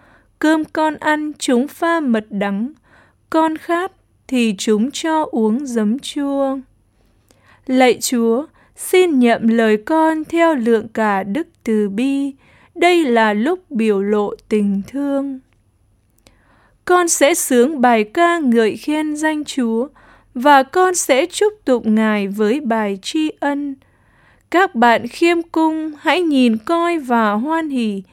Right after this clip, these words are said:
Các bạn tìm kiếm Chúa, lòng các bạn hãy hồi sinh. Vì Chúa nghe những người cơ khổ, và không chê bỏ con dân của Ngài bị bắt cầm tù. Lạy Chúa,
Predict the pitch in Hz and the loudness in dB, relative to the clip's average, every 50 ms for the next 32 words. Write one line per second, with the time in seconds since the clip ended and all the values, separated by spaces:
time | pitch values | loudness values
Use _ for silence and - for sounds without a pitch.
0 | _ _ _ _ _ _ _ _ - 269 320 339 339 311 240 240 233 220 220 240 | _ _ _ _ _ _ _ _ -2 -2 0 0 0 0 0 0 0 0 -4 -6
1 | - - 233 220 208 208 190 - - 220 214 208 233 269 - - - 233 220 220 | -4 -2 0 0 0 -2 -4 -4 -2 0 0 0 0 -2 -6 -6 -4 -2 0 0
2 | 214 220 269 302 _ _ _ _ _ _ _ - 262 262 269 262 247 240 240 - | 0 0 -2 -6 _ _ _ _ _ _ _ 0 4 4 6 6 4 2 0 0
3 | 339 392 370 349 294 247 240 233 220 - - 226 208 233 220 214 277 330 294 233 | 0 0 0 -2 -2 0 2 2 0 -2 -4 -4 -4 -4 -4 -4 -6 -8 -8 -4
4 | 214 233 220 214 208 185 - - - - 285 285 277 285 285 269 _ _ _ _ | -2 0 0 0 0 -2 -4 -8 -8 -6 -6 -6 -6 -6 -8 -10 _ _ _ _
5 | _ _ _ _ _ - 247 294 285 277 240 - - - 262 254 247 285 339 349 | _ _ _ _ _ -2 2 4 4 4 2 0 0 0 2 4 4 4 2 0
6 | 359 359 359 349 349 339 311 294 285 359 339 294 254 240 233 220 220 202 - - | -4 -2 -2 -2 -2 -2 -2 -2 -2 -4 -2 0 2 2 4 2 2 0 -2 -4
7 | 330 320 330 320 - - - 233 214 202 190 190 185 _ _ _ _ _ _ _ | -2 -2 -2 -2 -4 -2 -2 0 0 0 -2 -4 -8 _ _ _ _ _ _ _
8 | _ _ - 269 254 240 240 240 - 359 349 349 339 - - - 349 339 339 330 | _ _ 2 4 4 4 4 0 0 0 0 0 0 -2 -2 0 2 2 2 0
9 | 277 247 240 220 208 202 190 - - 320 320 330 330 311 - - 330 320 330 320 | 0 2 2 2 2 0 -4 -6 -4 -2 -2 -2 -2 -4 -4 -2 -2 -2 -2 -4
10 | 311 - - 254 226 202 196 190 196 208 208 208 202 196 196 202 208 208 214 208 | -8 -6 -2 -2 0 0 0 -2 -2 -2 -2 -2 -2 -4 -4 -4 -4 -4 -4 -4
11 | - - 208 254 320 - - - _ - 240 214 202 196 190 185 - - 202 202 | -6 -6 -4 -4 -4 -6 -8 -14 _ -6 -4 -2 -2 -2 -4 -4 -4 -4 -2 -2
12 | 196 196 196 202 196 185 _ _ _ _ _ _ _ _ _ _ _ _ _ - | -2 -2 -4 -6 -8 -12 _ _ _ _ _ _ _ _ _ _ _ _ _ -20
13 | - _ - _ _ _ _ _ _ _ _ _ _ _ _ _ _ _ _ _ | -20 _ -20 _ _ _ _ _ _ _ _ _ _ _ _ _ _ _ _ _
14 | _ _ _ _ _ _ _ _ _ _ - 269 262 262 247 190 208 - - 262 | _ _ _ _ _ _ _ _ _ _ -2 2 4 4 4 2 0 -2 -2 0
15 | 240 226 226 226 254 330 | 2 4 4 2 2 0